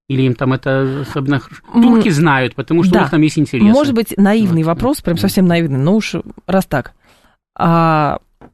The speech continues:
Speaker 2: если в историческом разрезе посмотреть, кто с кем воевал на протяжении, ну, за последние, там, двести пятьдесят триста лет,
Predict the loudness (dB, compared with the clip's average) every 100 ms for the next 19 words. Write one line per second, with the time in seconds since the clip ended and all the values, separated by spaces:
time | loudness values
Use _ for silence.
0 | -6 -2 2 2 0 2 0 0 -2 0
1 | 0 0 -2 -4 -4 -4 0 2 2 2
2 | 2 2 0 -2 -4 -2 2 2 2 0
3 | -2 -4 -10 -18 _ _ _ _ _ _
4 | _ _ -18 -10 -6 0 2 0 -2 -8
5 | -2 2 2 2 2 2 2 2 0 0
6 | -4 -6 -4 -4 -2 0 0 2 2 2
7 | 0 -2 -2 -2 -2 -2 0 0 -2 -4
8 | -4 -4 -2 -2 -2 -4 -6 -4 -2 -2
9 | -2 -6